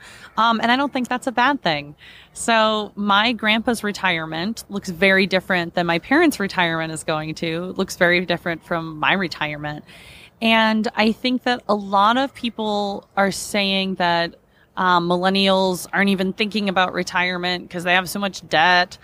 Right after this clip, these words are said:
Um, but what I'm really seeing is people are interested in saving for the future, but I try to put the focus more on financial independence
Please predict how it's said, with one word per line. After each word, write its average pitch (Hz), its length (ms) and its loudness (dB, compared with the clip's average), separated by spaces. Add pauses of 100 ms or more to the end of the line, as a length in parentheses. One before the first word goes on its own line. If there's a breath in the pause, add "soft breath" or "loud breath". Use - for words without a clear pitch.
(360 loud breath)
Um, 208 160 2
but 214 140 0
what 214 80 2
I'm 262 120 4
really 339 240 -2
seeing 202 360 -4
is 180 100 -6
people 202 460 -4
are 180 260 2
interested 233 640 -2
in 190 240 -4
saving 185 380 -4
for 185 120 -8
the 175 100 -4
future, 185 640 0 (240 loud breath)
but 226 120 0
I 269 60 6
try 359 180 0
to 381 80 -2
put - 160 -2
the 233 80 2
focus 214 420 -2
more 202 260 0
on 185 280 0
financial 196 480 -2
independence 165 720 -8